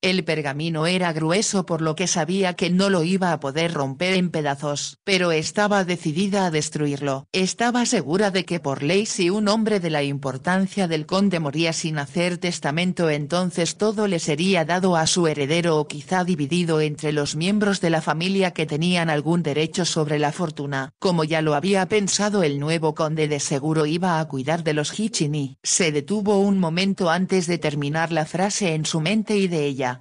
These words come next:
Enrolló el pergamino, salió del estudio y caminó hacia la cocina.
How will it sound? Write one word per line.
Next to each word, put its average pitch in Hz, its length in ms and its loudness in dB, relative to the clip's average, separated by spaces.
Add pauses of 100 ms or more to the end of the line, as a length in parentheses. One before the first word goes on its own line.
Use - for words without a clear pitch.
Enrolló 175 560 0
el 180 160 0
pergamino, 139 640 -4 (160)
salió 170 420 0
del 185 160 2
estudio 185 560 0
y 156 100 0
caminó 170 560 0
hacia 185 280 0
la 147 140 0
cocina. 143 540 -4